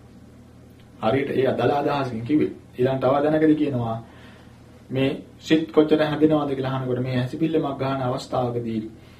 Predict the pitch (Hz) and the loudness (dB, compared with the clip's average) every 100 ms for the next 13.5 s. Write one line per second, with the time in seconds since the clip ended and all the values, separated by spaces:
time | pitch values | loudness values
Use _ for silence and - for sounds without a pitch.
0 | - - 127 156 147 143 - 135 127 131 | -18 -6 -2 0 0 -2 -6 -6 -4 -4
1 | 127 127 127 123 123 143 151 147 135 - | -2 0 0 0 0 0 0 -2 -4 -6
2 | 127 120 123 131 139 139 135 135 131 - | -4 -2 0 -2 -2 -4 -4 -6 -8 -12
3 | - - 131 131 131 131 127 123 120 120 | -20 -14 -6 -4 -4 -4 -4 -2 -2 -2
4 | 127 135 127 120 120 120 123 123 120 131 | -4 -4 -6 -6 -4 -4 -6 -8 -8 -6
5 | 127 123 135 127 - 127 131 131 127 123 | -4 -2 -2 -6 -8 -6 -6 -4 -4 -4
6 | 117 131 139 110 123 127 127 196 - - | -2 -4 -6 -6 -4 -4 -2 -2 -4 -18
7 | - - - - - - - - - - | -20 -20 -20 -20 -20 -20 -20 -20 -20 -6
8 | 147 143 156 175 175 170 165 160 165 147 | -4 -2 -2 0 2 2 2 2 2 2
9 | 127 143 156 165 208 - - - 131 127 | 2 4 6 6 4 0 -16 -14 -8 0
10 | 175 139 123 123 123 127 - - - - | 4 4 2 2 2 0 -10 -20 -20 -20
11 | - - - - - - - 131 131 170 | -20 -20 -20 -20 -20 -20 -6 -4 2 2
12 | 156 156 - 143 156 151 151 143 139 135 | 2 0 0 2 2 4 2 0 -4 -4
13 | 135 127 139 143 143 | -2 -2 -4 -6 -6